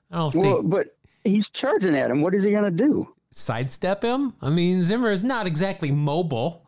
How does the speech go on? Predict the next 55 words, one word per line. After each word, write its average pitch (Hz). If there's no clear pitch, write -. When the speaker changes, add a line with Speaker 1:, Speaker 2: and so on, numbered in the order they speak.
Speaker 2:
Well, 185
he 190
didn't, 220
like, 131
grab 139
him 127
and 110
throw 175
him 107
down. 98
He 135
just 135
pushed -
him. -
I 147
don't 131
know. 104
I've 139
never, 165
I've 202
always 254
<laughs> -
thought 220
Zimmer 196
was 143
a 104
bit 269
out 202
of 180
line. 123
Anyway, 127
y'all 226
can, 165
y'all 202
can 165
discuss 127
that 110
amongst 113
yourselves 113
out 107
there. -
But -
he 165
didn't 220
wanna 202
leave 196
the 180
Yankees, 185
but 165
he 165
got 147
sick 147
of 139
George 139
Steinbrenner. 135